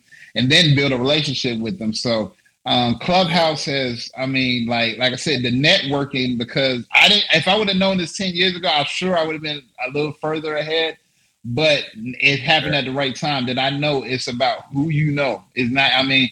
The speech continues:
Speaker 1: you have the most talent in the world, but if somebody can't plug you into the next situation or a bigger situation, and, or they don't know who you are, then, you know, it's gonna be, it's gonna be an uphill battle. So, you know, y-,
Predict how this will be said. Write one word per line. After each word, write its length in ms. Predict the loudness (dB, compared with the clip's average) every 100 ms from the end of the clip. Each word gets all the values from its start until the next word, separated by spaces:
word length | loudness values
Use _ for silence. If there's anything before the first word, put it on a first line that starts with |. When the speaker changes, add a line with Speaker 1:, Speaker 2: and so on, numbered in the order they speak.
| -6 -20 -4
Speaker 1:
you 180 | 0 4
have 220 | 4 4
the 40 | 4
most 320 | 2 2 2
talent 380 | 2 2 2 0
in 80 | 0
the 80 |
world, 400 | 2 2 2 2
but 140 | 0 0
if 320 | 0 -2 -2
somebody 420 | 0 2 4 2
can't 340 | 0 0 -2 -6
plug 280 | 0 0
you 260 | 2 0 0
into 560 | -2 -2 0 0 0 -6 _
the 140 | -2 2
next 380 | 2 2 0
situation 680 | -4 -2 -2 0 0 0 0
or 140 | 0
a 40 | 0
bigger 560 | 0 0 0 0 -2 -8 -20 -20 -6
situation, 840 | -2 0 0 0 0 0 -2 -4 -6 -20 -12 -2
and, 160 | 0 2
or 100 | 4
they 120 | 4
don't 200 | 4 4
know 140 | 2
who 140 | 2 2
you 240 | 2 2
are, 380 | 2 2 -2 -6 -10
then, 440 | -4 -2 0 0 0
you 120 | 2
know, 220 | 0 0
it's 240 | 0 -2 -2
gonna 200 | 0 2
be, 440 | 2 2 2 2
it's 80 | 0
gonna 180 | 2 2
be 80 | 2
an 60 |
uphill 340 | 2 2 0 0
battle. 480 | 2 2 0 -6 -14 _
So, 480 | -8 -6 -4 -6 -6
you 120 | -2 -2
know, 300 | 0 -2 -4 -4 -4
y-, 260 | -2 -2